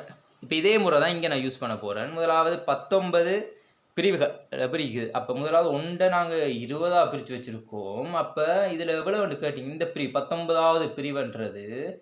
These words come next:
திருப்பி கீழ்நட படத்தை பூஜ்ஜியத்திலிருந்து இருபதை பத்தொன்பதுல இருக்கும் அளவு இங்க இருபது வேனியர் ஸ்கேலா இருக்கு. ஏன்? ஒன்றைத்தான் நான் இருபதா பிரிச்சிருக்கேன்.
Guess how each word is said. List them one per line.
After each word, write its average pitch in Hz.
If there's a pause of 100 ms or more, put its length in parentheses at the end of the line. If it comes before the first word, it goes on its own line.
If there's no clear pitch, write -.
(1300)
திருப்பி 139
கீழ்நட 120
படத்தை 107 (140)
பூஜ்ஜியத்திலிருந்து 120 (720)
இருபதை 170 (240)
பத்தொன்பதுல 135
இருக்கும் 110
அளவு 104 (280)
இங்க 143 (120)
இருபது 143 (600)
வேனியர் 131
ஸ்கேலா 120
இருக்கு. - (340)
ஏன்? 143 (160)
ஒன்றைத்தான் 143
நான் 147
இருபதா 135
பிரிச்சிருக்கேன். 110